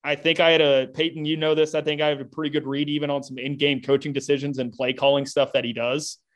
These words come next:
Oh, I'm pissed, by the way. Now I gotta go spend four years studying somebody else's offense, uh, to figure it out. That's, that makes me real happy. Um, but I can't wait to do it. It's a new challenge, but I, um, it's no,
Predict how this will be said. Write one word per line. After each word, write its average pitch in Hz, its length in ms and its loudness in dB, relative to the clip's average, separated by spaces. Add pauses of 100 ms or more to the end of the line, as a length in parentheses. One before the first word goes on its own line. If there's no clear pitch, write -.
(460)
Oh, 170 140 6
I'm 202 220 6
pissed, 147 340 2
by 135 140 6
the 127 60 2
way. 135 180 4
Now 156 180 2
I 170 80 6
gotta 160 200 4
go 143 260 2
spend 147 500 0
four 170 260 0
years 147 400 0
studying 139 340 -2
somebody 139 340 -4
else's 139 300 -2
offense, 123 680 -6 (440)
uh, 123 240 4
to 117 80 -8
figure 127 360 -8
it 117 60 -4
out. 117 300 -4
That's, 139 220 2
that 143 220 2
makes 127 200 -4
me 120 80 -12
real 113 180 -8
happy. 113 540 -4 (120)
Um, 131 420 4
but 135 120 2
I 135 160 0
can't 139 240 -2
wait 127 180 -4
to 110 80 -14
do 131 240 4
it. 120 60 4
It's 120 120 -2
a 123 40 -6
new 127 120 -2
challenge, 123 640 -4
but 117 240 -2 (480)
I, 139 220 4
um, 127 400 2 (960)
it's 151 260 -2
no, 190 480 6